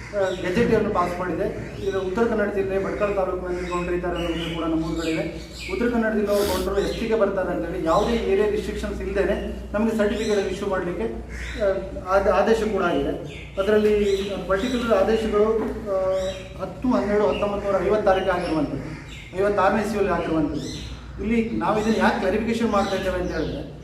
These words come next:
ಇಲ್ಲಿ ತಪ್ಪು ಅಭಿಪ್ರಾಯಗಳು ಯಾವ ರೀತಿ ಬರ್ತಾ ಇದೆ ಅಂತ ಹೇಳಿದ್ರೆ, ಇವರು ಏರಿಯಾ ರಿಸ್ಟ್ರಿಕ್ಷನ್ ತ-, ತೆಗೆದ ನಂತರ, ಹತ್ತೊಂಬತ್ತು ನೂರ ಎಪ್ಪತ್ತಾರ ನಂತರ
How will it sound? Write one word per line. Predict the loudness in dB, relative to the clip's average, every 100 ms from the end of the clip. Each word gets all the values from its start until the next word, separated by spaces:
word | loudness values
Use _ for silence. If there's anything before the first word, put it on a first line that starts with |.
| -16 -10 -2
ಇಲ್ಲಿ | 0
ತಪ್ಪು | 2 2 4
ಅಭಿಪ್ರಾಯಗಳು | 6 6 4 4 4
ಯಾವ | 4 4
ರೀತಿ | 2 0
ಬರ್ತಾ | 0 0
ಇದೆ | 0
ಅಂತ | -2 -2
ಹೇಳಿದ್ರೆ, | -4 -2 -2 -2
ಇವರು | 0 0
ಏರಿಯಾ | 2 4 4
ರಿಸ್ಟ್ರಿಕ್ಷನ್ | 4 0 -4 -6 -6 -4 0
ತ-, | 2 0 -2
ತೆಗೆದ | 0 0
ನಂತರ, | 0 0 0 0
ಹತ್ತೊಂಬತ್ತು | 0 0 0
ನೂರ | 0
ಎಪ್ಪತ್ತಾರ | 0 0 0 2
ನಂತರ | 2 0 0